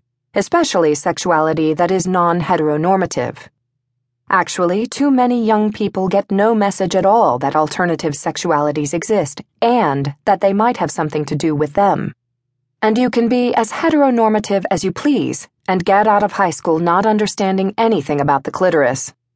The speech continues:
A society fixated on and yet fearful about sex exists today as surely as it did in my mother's time,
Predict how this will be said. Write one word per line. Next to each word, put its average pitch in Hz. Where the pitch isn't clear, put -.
A 262
society 277
fixated 165
on 170
and 170
yet 175
fearful 269
about 147
sex 143
exists 214
today 208
as 202
surely 254
as 196
it 196
did 180
in 170
my 180
mother's 190
time, 143